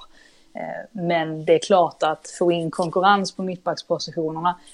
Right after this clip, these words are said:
det är någonting som de inte riktigt har haft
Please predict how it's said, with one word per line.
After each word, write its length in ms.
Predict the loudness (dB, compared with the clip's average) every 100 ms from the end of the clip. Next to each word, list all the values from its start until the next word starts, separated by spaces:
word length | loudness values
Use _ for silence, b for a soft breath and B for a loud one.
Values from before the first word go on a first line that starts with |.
| b
det 60 |
är 60 | 8
någonting 460 | 8 8 6 4 2
som 120 | 0
de 140 | 0
inte 340 | 2 0 2 4
riktigt 340 | 4 2 -6
har 100 | -2
haft 680 | 0 -2 -4 -18 -14 -14